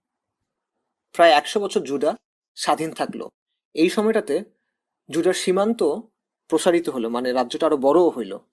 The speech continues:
কিন্তু ওই যে তারা গ্রিকদের অধীনে ছিল দীর্ঘ একটা সময়, এটার ফলে যেটা হলো, ইহুদিদের সমাজে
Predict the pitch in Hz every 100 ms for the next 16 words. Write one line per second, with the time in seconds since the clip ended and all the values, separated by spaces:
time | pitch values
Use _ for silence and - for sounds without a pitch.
0 | _ _ _ _ - 180 254 262 139 196
1 | - _ _ _ _ _ _ _ 185 214
2 | 254 196 196 135 165 160 190 165 143 196
3 | 196 143 143 139 127 151 139 - 113 143
4 | _ _ _ _ _ - 165 233 247 190
5 | 175 175 127 110 - _ _ _ _ _
6 | _ - 165 208 202 233 220 - 185 208
7 | - 120 175